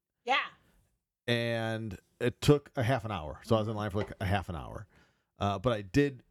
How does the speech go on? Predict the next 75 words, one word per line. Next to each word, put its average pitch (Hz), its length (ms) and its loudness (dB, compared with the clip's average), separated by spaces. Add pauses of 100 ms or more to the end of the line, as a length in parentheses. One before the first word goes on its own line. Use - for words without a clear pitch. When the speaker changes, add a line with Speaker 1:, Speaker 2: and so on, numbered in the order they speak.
Speaker 2:
I 113 80 4
was 117 300 0
able 110 180 -2
to 107 80 -2
purchase 95 440 -2
two 98 240 0
albums, 82 380 -6
which 113 120 4
I 117 60 0
think 170 180 0
part 131 120 0
of 120 60 -4
the 110 120 -4
albums 107 340 -2
would 98 140 -2
be 92 100 -2
hard 98 280 -2
to 110 60 0
sell 110 200 -2
out - 80 -4
because 95 160 -4
I 87 80 0
think 95 140 -4
they're, 87 120 0
pre-, - 280 -14
they're, 98 120 0
like, 101 160 -6
they, 95 140 -2 (200)
the 110 80 -6
fact 110 180 2
Speaker 1:
Press 95 160 -4
Speaker 2:
they're, 101 140 0
Speaker 1:
as 87 100 -8
Speaker 2:
they 107 60 2
Speaker 1:
they 101 60 2
Speaker 2:
gotta 98 140 0
Speaker 1:
do. 92 80 -8
Speaker 2:
press 98 220 -2
them 90 140 -6
as 92 80 0
they 90 80 -2
get 85 120 -6
the 87 100 -2
orders. 80 320 -4
But 87 60 0
I 90 60 0
think 95 160 -4
it's 90 120 -6
why 87 160 0
it's 78 100 -12
so 85 160 -6
long 82 220 -6
till 85 120 -10
the 82 60 -8
ship - 180 -4
date. 120 180 0 (600)
I 120 120 2
saw 139 200 2
on 127 100 -6
TikTok, 117 400 -2
though, 104 340 0
at 92 100 -8
least 110 260 0
one 110 340 2
girl 98 220 -2
said 95 300 -2
she - 160 -2
got 101 200 0
in 98 100 -6
line 92 260 -2
to 92 80 -4
buy 92 220 0
the 90 100 -4
C 123 340 0
D, 104 520 0